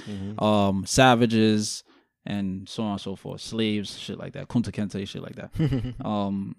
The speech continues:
Speaker 2: <laughs> one of the most groundbreaking findings is the powerful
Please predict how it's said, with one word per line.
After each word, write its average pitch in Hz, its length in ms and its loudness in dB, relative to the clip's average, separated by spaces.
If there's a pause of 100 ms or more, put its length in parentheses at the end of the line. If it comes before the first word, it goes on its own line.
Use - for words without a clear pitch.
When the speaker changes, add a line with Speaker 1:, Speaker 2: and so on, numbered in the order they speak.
(140)
Speaker 2:
<laughs> - 800 4
one 135 240 6
of 147 120 4
the 143 80 6
most 139 300 6
groundbreaking 127 920 2 (180)
findings 127 760 4
is 113 200 -2
the 110 100 -2
powerful 135 680 -2